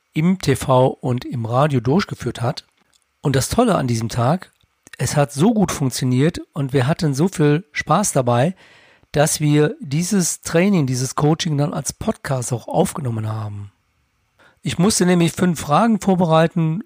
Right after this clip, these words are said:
und musste dann diese Fragen spontan stellen. Ich als Moderator, als Interviewer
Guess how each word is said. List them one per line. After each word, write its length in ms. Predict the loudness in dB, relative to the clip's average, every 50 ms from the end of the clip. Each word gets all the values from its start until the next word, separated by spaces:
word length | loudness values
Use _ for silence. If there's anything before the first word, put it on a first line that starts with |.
| _ _
und 320 | -4 -4 -4 -4 -4 -6
musste 340 | -4 -2 -2 -2 -2 -2 -2
dann 200 | -2 -2 -2 -2
diese 220 | -2 -2 0 -2 -2
Fragen 380 | -2 -2 -2 -2 -2 -2 -4
spontan 480 | -6 -6 -6 -8 -6 -6 -6 -6 -6 -6
stellen. 480 | -4 0 2 2 4 4 2 0 -2 -6 -12 -20 -20 -20 -20 -20 -20 _ _ _ _
Ich 220 | -2 0 0 2 2
als 200 | 0 0 0 -2
Moderator, 760 | 0 0 2 2 2 4 4 4 2 2 0 0 0 0 -2
als 240 | -2 -4 -6 -6 -10 -14 _ _
Interviewer 840 | -2 0 0 0 0 -2 0 2 2 4 4 4 4 2 2 0